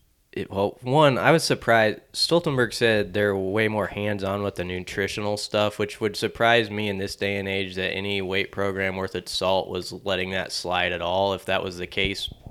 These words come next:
with the previous staff, I can't say that for sure, but Stoltenberg acted like there was an improved emphasis on the nutritional part that goes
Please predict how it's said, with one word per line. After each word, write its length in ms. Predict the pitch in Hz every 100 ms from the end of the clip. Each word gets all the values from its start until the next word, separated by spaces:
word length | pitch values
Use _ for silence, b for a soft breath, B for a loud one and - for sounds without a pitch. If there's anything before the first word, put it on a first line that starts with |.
| -
with 160 | 104
the 60 | 98
previous 460 | - 104 104 104
staff, 380 | - 104 101 104
I 140 | 101 104
can't 280 | 104 101
say 140 | - 101
that 220 | 98 -
for 40 |
sure, 280 | - 104 107
but 200 | 104 95 B B B B B
Stoltenberg 640 | - 170 147 127 123 113
acted 400 | 113 120 120 107
like 240 | 110 104
there 100 | 117
was 160 | 107 104
an 80 | 101
improved 500 | 95 92 - 120 95
emphasis 580 | 101 101 104 - 104 104
on 160 | 101
the 60 | 95
nutritional 640 | 95 92 - 110 110 101
part 360 | 95 101 104 -
that 80 | 95
goes 400 | 101 104 101